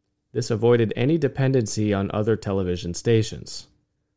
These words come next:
Voris made it clear to Bramer that he was running out of money and could not fund an internet T V station venture. So Bramer made the decision to fund the startup venture with a commitment of two hundred and fifty thousand dollars,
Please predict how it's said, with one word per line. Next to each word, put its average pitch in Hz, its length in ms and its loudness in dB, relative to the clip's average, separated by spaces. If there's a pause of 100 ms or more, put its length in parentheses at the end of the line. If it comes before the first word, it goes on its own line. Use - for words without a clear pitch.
(220)
Voris 131 320 2
made 120 160 2
it 113 120 -4
clear 175 260 2
to 131 80 2
Bramer 110 440 2
that 107 200 0
he 113 160 0
was 107 260 0
running 120 360 0
out 107 180 0
of 98 120 -2
money 107 380 2
and 107 160 -2
could 101 180 -4
not 120 240 0
fund 98 320 -2
an 92 120 -2
internet 104 420 -2
T 101 220 -4
V 120 160 0
station 92 480 -6
venture. 113 480 -2 (840)
So - 180 -2
Bramer 160 380 4
made 135 220 6
the 135 80 -2
decision 117 560 0
to 135 100 -6
fund 151 360 2
the 113 60 2
startup 92 380 -4
venture 131 540 -2 (280)
with 120 120 -2
a 127 60 2
commitment 127 480 2
of 113 80 0
two 147 180 2
hundred 160 240 2
and 120 120 -2
fifty 131 260 -2
thousand 127 520 0
dollars, 92 540 -2